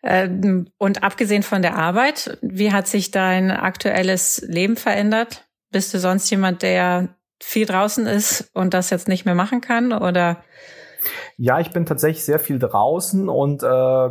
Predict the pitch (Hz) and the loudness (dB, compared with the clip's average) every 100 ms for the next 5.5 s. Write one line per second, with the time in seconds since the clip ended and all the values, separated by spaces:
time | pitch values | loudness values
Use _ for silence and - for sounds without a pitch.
0 | 127 - 120 143 151 143 131 131 131 131 | -4 -4 -2 0 0 0 0 0 0 0
1 | 120 123 - 110 135 - 156 143 127 135 | -2 -2 -2 0 2 2 0 0 0 0
2 | 139 123 - 123 123 123 - 120 117 113 | 0 -2 -2 -4 0 0 0 0 0 0
3 | - 117 113 117 110 - 113 113 95 - | 0 -2 0 0 0 0 0 2 0 0
4 | 95 92 - - 104 131 - 123 120 98 | -2 -2 -4 -4 0 0 0 0 2 2
5 | 101 - 180 185 | 0 -2 0 0